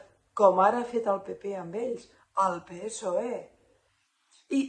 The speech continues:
i si ara els hi donem suport i diu: "Vinga, va, Pedro Sánchez, han estat tot, tots amb tu contra la caverna", què faran ells? Em,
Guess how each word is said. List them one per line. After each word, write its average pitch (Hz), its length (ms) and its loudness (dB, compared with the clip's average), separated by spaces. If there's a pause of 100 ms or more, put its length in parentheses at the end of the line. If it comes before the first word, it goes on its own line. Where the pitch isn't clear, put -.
i - 40 -4
si 269 120 4
ara 285 200 8
els 311 120 2
hi 294 80 0
donem 277 320 4
suport 254 400 4
i 269 80 4
diu: 240 120 4
"Vinga, 254 280 6
va, 285 140 12 (100)
Pedro 233 240 6
Sánchez, 247 400 6
han 262 120 6
estat 302 280 4
tot, 370 140 4 (180)
tots 330 240 4
amb 285 160 10
tu 311 160 2
contra 262 240 6
la 247 160 6
caverna", 226 520 4 (600)
què 294 160 4
faran 277 360 2
ells? 170 340 -4 (720)
Em, 175 300 2